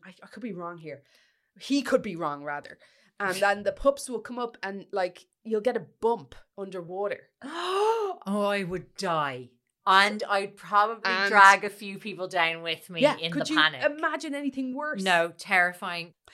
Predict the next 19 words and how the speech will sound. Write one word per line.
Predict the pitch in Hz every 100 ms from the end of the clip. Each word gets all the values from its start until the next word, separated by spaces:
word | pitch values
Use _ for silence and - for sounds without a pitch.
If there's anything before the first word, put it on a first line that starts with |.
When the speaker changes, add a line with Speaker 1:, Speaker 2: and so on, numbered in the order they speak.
| - -
Speaker 1:
Anyway, | 311 - - _ _
so | - - 233
the | 240
seal, | - 330 339 339 170 170 - -
he | 294 330
was | 311
telling | 285 262
me, | 208 151 - _
"Keep | - - 262
a | 254
lookout." | 208 190 - 160 156
This | 190 185
one | 240 262
time, | 240 196 180 -
a | 180
seal | 175 254 254
pup | 247 214 196 _ -
came | 247 254
up | 202 180